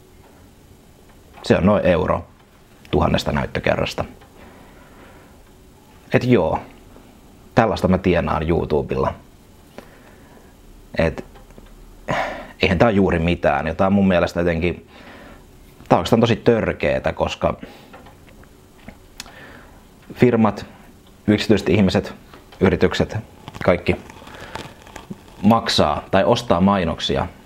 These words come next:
sinne YouTube-videoiden yhteyteen. Ootte varmasti huomannut, että tämänkin videon alussa todennäköisesti näytettiin mainos. Tai siinä jossain vaiheessa se pom-, pompahtaa siihen. Ja teet ärsyt-, se ärsyttää teitä ja sitten suljette sen pois.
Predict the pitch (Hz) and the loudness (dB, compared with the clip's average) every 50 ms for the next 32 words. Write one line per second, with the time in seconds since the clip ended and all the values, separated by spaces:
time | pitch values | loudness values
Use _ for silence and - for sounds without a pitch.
0 | - - - 87 85 87 92 92 87 85 82 80 76 76 - 85 82 80 76 73 | -18 -8 -2 0 2 2 4 2 2 2 2 0 -2 0 0 0 0 2 2 0
1 | 71 80 - 69 - 110 92 - - - 65 60 - - - - 76 - 113 - | 0 -2 -2 -2 0 0 0 0 -2 -2 -2 -2 -2 -2 -2 -2 -2 -2 -2 0
2 | - 117 113 98 92 - - 85 85 82 - - 58 58 76 71 73 - 104 104 | 2 2 2 2 0 0 0 0 0 0 0 0 -4 -4 -4 -4 -2 0 0 2
3 | 101 104 85 87 87 90 85 - 82 78 78 - - 80 78 71 73 76 80 85 | 2 2 2 2 2 2 2 2 0 0 -2 -4 -6 -6 -4 -4 -4 -4 -4 -4
4 | - 80 87 85 - 82 82 82 80 78 78 82 - - - 85 82 80 82 87 | -4 -4 -4 -4 -4 -2 0 0 0 0 -2 -4 -6 -4 -4 -2 0 2 2 2
5 | 82 73 62 64 69 - - - - - - - - - - - - - - - | 2 0 -2 -4 -4 -4 -6 -6 -10 -14 -20 -20 -20 -20 -20 -20 -20 -20 -20 -20
6 | - - - - - - - - - 64 64 64 - 78 64 - - - - - | -20 -20 -20 -20 -20 -20 -16 -4 -2 -2 -2 0 -2 -4 -4 -4 -6 -8 -12 -20
7 | - - - 78 - - - 62 62 - - 60 60 - 90 - 101 - 82 78 | -12 -6 -4 -4 -4 -2 -2 -2 -2 0 -2 -2 -2 -2 -2 -2 -4 -4 -2 0
8 | 92 85 73 67 - - - - 95 85 80 - - - - - 60 - 80 87 | 0 2 2 0 -4 -6 -2 0 0 2 2 0 -2 -2 -2 -2 -2 -2 -2 -2
9 | 76 78 80 78 - - - - - - - - - - - - - - - - | -2 -2 -2 -2 -4 -6 -8 -12 -20 -20 -20 -20 -20 -20 -20 -20 -20 -20 -20 -20
10 | - - - - - - - - 92 76 71 - - - - - 90 87 82 85 | -20 -20 -20 -20 -18 -6 -4 -2 -2 0 -2 -2 -4 -6 0 2 2 2 2 -2
11 | 80 - - - - - 78 85 90 80 80 80 - 80 78 76 67 - - 71 | -6 -6 -10 -4 -2 2 2 2 2 0 -2 -4 -2 0 0 0 0 -2 -4 -6
12 | - - - 82 71 69 - - 78 80 80 82 73 64 - - - | -4 -4 -4 -2 -2 0 0 -2 -2 -2 -2 0 -2 -2 -2 -4 -8